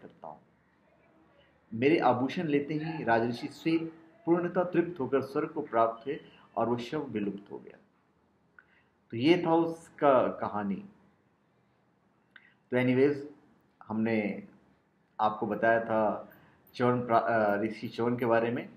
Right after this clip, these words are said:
और हम उसी पे स्टिक रहेंगे, नहीं तो कहानी आगे चलती चली जाएगी। तो ये था च्यवन ऋषि का आगमन, जब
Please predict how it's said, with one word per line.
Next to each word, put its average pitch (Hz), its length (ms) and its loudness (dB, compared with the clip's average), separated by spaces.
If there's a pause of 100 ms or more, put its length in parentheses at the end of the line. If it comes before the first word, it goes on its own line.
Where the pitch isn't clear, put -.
(140)
और 101 160 -4
हम 101 140 -6
उसी 110 200 -8
पे 110 160 -4
स्टिक 107 280 -10
रहेंगे, 110 220 -4
नहीं 117 120 -6
तो 107 80 -6
कहानी 98 380 -4
आगे 101 180 -4
चलती 104 280 -12
चली 101 220 -14
जाएगी। 98 380 -6 (680)
तो 160 60 0
ये 214 220 6
था 208 500 2
च्यवन 147 240 -2
ऋषि 151 220 -4
का 135 140 4
आगमन, 131 340 2
जब 135 300 -4